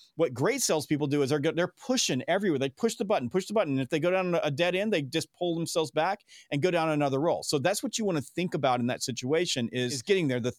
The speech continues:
the second mistake that new salespeople make when they, when they meet face-to-face is they forget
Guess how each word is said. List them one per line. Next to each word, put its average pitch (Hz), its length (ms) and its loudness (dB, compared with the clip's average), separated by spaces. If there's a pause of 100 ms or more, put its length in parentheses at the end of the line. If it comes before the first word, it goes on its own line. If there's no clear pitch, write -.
(120)
the 143 80 -4
second 240 440 0
mistake 165 420 0
that 127 120 -2
new 139 160 2
salespeople 151 500 -2
make 123 280 0 (100)
when 139 180 -2
they, 139 140 0
when 135 260 -2
they 135 80 0
meet 143 200 0
face-to-face 143 680 -2 (400)
is 139 100 -2
they 175 120 4
forget 185 520 0